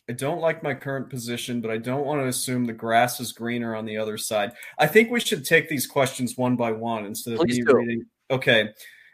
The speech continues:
Speaker 1: You need to stay for a full year, dude. Like, I know you just got through busy season. I understand. It sucks. Look at me right now. I'm getting drunk on a live stream.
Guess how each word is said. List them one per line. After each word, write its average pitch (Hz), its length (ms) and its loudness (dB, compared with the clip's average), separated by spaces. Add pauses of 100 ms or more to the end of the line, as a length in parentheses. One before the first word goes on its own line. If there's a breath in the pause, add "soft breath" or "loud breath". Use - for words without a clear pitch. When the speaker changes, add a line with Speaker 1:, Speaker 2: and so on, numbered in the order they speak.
(140)
Speaker 1:
You 175 120 2
need 214 200 8
to 190 80 2
stay 165 340 6
for 160 200 0
a 147 40 0
full 156 260 2
year, 135 320 2
dude. 113 500 -4
Like, 135 200 2
I 151 100 4
know 170 140 4
you 202 120 0
just 175 260 -6
got 147 280 4
through 143 280 -4
busy 127 280 -4
season. 139 520 -4
I 117 180 0
understand. 131 640 0
It 104 100 -6
sucks. - 600 4
Look 127 140 -8
at 139 100 -2
me 139 140 0
right 123 300 2
now. 110 420 -2
I'm 110 80 -16
getting 127 240 -4
drunk 123 400 -4
on 110 80 -6
a 107 60 -8
live 117 320 0
stream. 85 420 -12